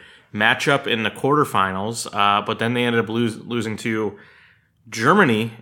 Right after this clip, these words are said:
in the semifinals and had to play in the bronze game where they then lost to Canada.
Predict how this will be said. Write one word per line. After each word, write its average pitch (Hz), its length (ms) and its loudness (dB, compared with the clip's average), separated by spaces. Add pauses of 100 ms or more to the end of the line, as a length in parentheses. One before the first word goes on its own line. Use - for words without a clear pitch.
(100)
in 120 140 -2
the 113 80 2
semifinals 107 720 0
and 107 120 -8
had 120 160 0
to 110 40 -8
play 117 200 0
in 107 80 -2
the 101 80 0
bronze 120 400 0
game 104 340 -4 (540)
where 104 360 0
they 120 120 -6
then 165 160 -4
lost 190 220 -2
to 202 60 -6
Canada. 180 460 0